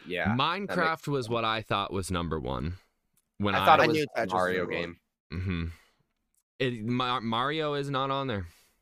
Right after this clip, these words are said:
Speaker 2: surprisingly.
Speaker 1: Yeah.
Speaker 2: But I, but that also comes down to individual title, 'cause, like, you gotta separate the, like,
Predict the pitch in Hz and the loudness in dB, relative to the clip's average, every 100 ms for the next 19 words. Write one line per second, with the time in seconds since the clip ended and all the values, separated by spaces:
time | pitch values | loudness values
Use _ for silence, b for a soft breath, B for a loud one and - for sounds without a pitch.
0 | b _ - 113 113 123 110 101 92 - | b _ -8 -2 0 0 0 -2 -4 -8
1 | b b b _ 127 120 - _ - 117 | b b b _ 0 0 -6 _ 0 2
2 | 127 127 - _ 95 - 139 - 147 151 | 2 0 -4 _ -6 -2 0 2 0 0
3 | 156 165 143 - 135 110 117 113 110 - | -2 -2 -2 -2 -2 0 0 0 -2 -2
4 | 107 101 95 85 _ _ _ _ _ _ | 0 0 -4 -8 _ _ _ _ _ _
5 | 123 127 120 104 110 98 104 98 87 92 | 0 0 -2 -2 -2 -2 -2 -2 -2 -2
6 | 85 - - 104 104 101 113 113 123 127 | -2 -4 -2 -2 0 -2 -2 0 0 -2
7 | - 120 120 110 104 92 - 82 82 - | -2 -2 0 -2 -2 -4 -4 -4 -4 -8
8 | _ _ - - _ _ _ _ _ - | _ _ -20 -20 _ _ _ _ _ -4
9 | 82 | -4